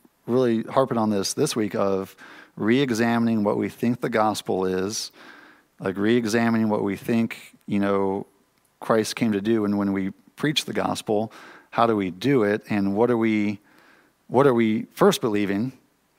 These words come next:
about ourselves, and how deep does the gospel go? And 'cause that would dictate how deep we, we preach it to others. And, um, something,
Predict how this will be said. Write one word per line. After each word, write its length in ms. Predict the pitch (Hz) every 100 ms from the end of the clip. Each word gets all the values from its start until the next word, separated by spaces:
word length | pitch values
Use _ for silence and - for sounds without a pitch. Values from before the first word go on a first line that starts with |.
| _ _ _ _ -
about 160 | 107 113
ourselves, 600 | 101 92 139 117 117 117
and 100 | 110
how 120 | 107
deep 180 | 107 110
does 160 | 107 95
the 80 | 104
gospel 340 | 104 98 117
go? 360 | 113 107 98 113 - - - - -
And 440 | 131 120 113 117 - _ _ _ -
'cause 140 | 104
that 260 | 110 110 -
would 300 | 110 - -
dictate 340 | 139 - 110
how 120 | 117
deep 240 | 110 110 110
we, 300 | 104 101 117 123 180 -
we 200 | 110 104
preach 260 | - 113
it 100 | 117
to 100 | -
others. 400 | 117 98 95 98
And, 360 | - 98 98 98 - - _ _ _ _ _ _ _ -
um, 420 | 110 101 98 92 - - - - _ _
something, 540 | - 160 139 117 107